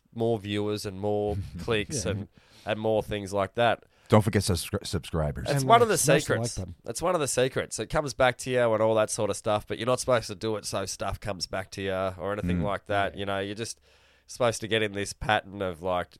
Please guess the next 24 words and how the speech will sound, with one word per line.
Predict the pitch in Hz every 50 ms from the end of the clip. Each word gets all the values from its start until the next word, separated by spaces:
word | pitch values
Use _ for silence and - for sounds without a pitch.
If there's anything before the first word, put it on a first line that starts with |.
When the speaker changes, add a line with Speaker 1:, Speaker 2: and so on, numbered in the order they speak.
| _ _ -
Speaker 3:
Putting | - 180 110 113
it | 107 104
out | 104 101 95 -
there. | - 82 80 80 82 - _ _ _ -
Speaker 1:
Yeah, | - 170 180 170 143 104 85 92 92 95
of, | 107 98
of | - 123 117 101
servicing | - - 151 151 143 135 - - 117 101
others. | 107 110 110 92 82 76 85 - - - _ _ _ -
And | - 120 123 123 127 139
like | 139 135 123
what | 131 127 107
we | 107
were | 101
saying | - - 110 104 98 95 92
earlier | 98 98 101 98 95 92 87 87 85 85
and, | 85 80 80 - _ -
you | 92 87 82
know, | 82 82 82 85
about | 80 85 87 85 82
everything | 87 90 82 90 87 82 78 73 _ _ _ _ _ _ _ _ -
being | 113 104 90 87 85 85 80 82
one | 85 98 95 92 90 90 87
and | 85 80 78 78 76